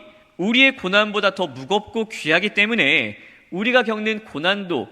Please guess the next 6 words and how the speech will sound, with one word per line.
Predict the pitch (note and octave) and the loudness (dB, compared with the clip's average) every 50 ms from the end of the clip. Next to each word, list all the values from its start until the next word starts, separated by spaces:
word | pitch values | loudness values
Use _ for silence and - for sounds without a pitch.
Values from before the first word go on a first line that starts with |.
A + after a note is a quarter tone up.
| - - _ | -14 -20 _
슬픔도 | - - - - B3+ B3+ B3+ - - B3+ B3+ A3+ D#3 C3 C#3+ A3+ C#4 - _ _ - | -20 -18 -10 -8 -6 -6 -6 -6 -8 -8 -6 -6 -4 -4 -6 -6 -8 -12 _ _ -20
가볍다라고 | - - B2 G#2 B2+ F#3+ G#3+ - - A#3+ G3+ C#3+ G#2+ G#2 - - - _ _ _ - C3+ D3 C#3 A2+ A#2+ B2 E3+ A3 - | -14 -10 -8 -6 -6 -6 -8 -6 -4 -2 0 0 -2 -4 -8 -18 -20 _ _ _ -6 -4 -4 -4 -4 -6 -6 -6 -6 -8
이야기를 | - B2 C3 D3+ D#3+ D#3 D#3+ D#3+ D3+ C3+ A#2+ G#2 F#2+ | -8 -4 -2 0 0 0 -2 -4 -4 -4 -4 -4 -6
하는 | A2 - D#3 F3 G3+ | -8 -10 -10 -8 -6
것입니다. | G3+ F3 D#3 - D#3+ D3 B2 A2+ A2 G#2+ G#2 G#2 - _ _ _ _ _ _ _ - - _ _ _ _ _ _ _ - | -6 -6 -6 -6 -8 -10 -8 -8 -8 -8 -10 -12 -16 _ _ _ _ _ _ _ -20 -20 _ _ _ _ _ _ _ -6
우리는 | B2 D3 G#3+ A#3 G3 D#3 E3+ F3 C3 G#2 G2 | -4 -2 0 2 2 2 2 2 -2 -4 -8